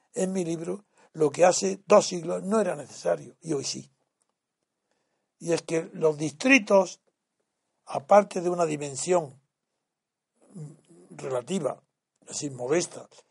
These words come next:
porque si no son irrepresentables para que sean conocidos, que sean abordables, aparte de eso, también tiene que haber una diversidad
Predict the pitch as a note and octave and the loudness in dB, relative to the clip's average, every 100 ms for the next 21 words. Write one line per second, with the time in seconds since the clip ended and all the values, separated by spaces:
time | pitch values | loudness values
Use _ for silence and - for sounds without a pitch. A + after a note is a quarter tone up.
0 | _ - C#3+ B2+ - C3+ E3 D#3 _ - | _ -8 -6 -6 -8 -4 -4 -4 _ -2
1 | F3 F3 D3 B2+ C#3 C3+ D#3 - D#3 D3 | 0 0 -4 -2 -2 0 -2 -2 -6 4
2 | F3+ E3+ C3+ B2+ - - _ _ _ _ | 8 8 8 -8 -12 -20 _ _ _ _
3 | _ _ _ _ _ _ _ _ _ _ | _ _ _ _ _ _ _ _ _ _
4 | _ _ C3+ B2+ B2+ - D3+ D3+ C3+ A#2+ | _ _ -6 -4 -4 -2 -4 -2 -4 -6
5 | D3+ G3+ G#3+ D#3+ - A#2+ C3+ C#3 C3+ C3 | -2 0 2 0 -2 -6 -2 0 0 -2
6 | B2+ D3+ C#3 C3+ - _ _ _ - C3+ | 0 2 2 0 -14 _ _ _ -14 2
7 | F#3+ G#3 G#3 F3 D3 E2+ - _ _ - | 2 4 0 -2 -4 -10 -14 _ _ 0
8 | D#3 E3+ A#3 A3+ A3+ A3 A3 G#3+ G#3 G#3+ | 2 4 0 0 -2 -2 -2 0 0 -2
9 | - _ _ _ _ _ - G3+ A3+ F3 | -12 _ _ _ _ _ -4 0 0 0
10 | G3 F3+ F3+ E3 - E3 D#3 - - | 2 4 4 2 -2 0 6 6 6